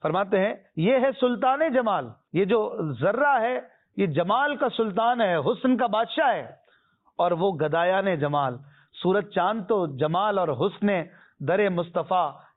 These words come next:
کے گدا ہیں، بھکاری ہیں، یہاں سے انہیں حسن ملتا ہے، تو آپ کے در کا جو ذرہ بن گیا، پھر اس کے حسن اور اس کی چمک دمک کا کیا کہنا۔ میں کئی بار عرض کر چکا ہوں اپنے ناظرین کو کہ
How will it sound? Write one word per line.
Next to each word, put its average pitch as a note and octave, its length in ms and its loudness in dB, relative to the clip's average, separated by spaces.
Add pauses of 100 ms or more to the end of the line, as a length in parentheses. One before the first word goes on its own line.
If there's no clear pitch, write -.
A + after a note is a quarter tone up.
(100)
کے G#3 80 0
گدا F3+ 440 0
ہیں، D3+ 260 -4
بھکاری B3+ 540 0
ہیں، F3 80 2
یہاں F3+ 320 0
سے C#4+ 120 2
انہیں C4+ 140 2
حسن B3 340 0
ملتا G3+ 320 2
ہے، D#3+ 140 0 (120)
تو F#3 80 2
آپ A#3+ 300 0
کے A#3 80 2
در F#3+ 340 -2
کا C#4+ 80 2
جو A#3 140 2
ذرہ G3+ 320 0
بن F3 200 -2
گیا، D3 240 2 (480)
پھر E3+ 100 0
اس F#3+ 160 0
کے F3 140 0
حسن E3+ 420 -2
اور D#3 180 2
اس D3 140 -2
کی D3 240 -2 (320)
چمک D#3+ 320 -4
دمک D3 240 -4
کا C3+ 100 -2
کیا C#3 220 -2
کہنا۔ B2 360 -2 (400)
میں E3+ 180 0 (160)
کئی A3+ 180 0
بار G3+ 180 2 (120)
عرض F3+ 180 -4
کر F3 160 -2
چکا F3+ 220 -2
ہوں E3+ 100 0
اپنے D#3+ 100 -4
ناظرین D#3+ 460 0
کو D3+ 200 -2 (340)
کہ G3 140 2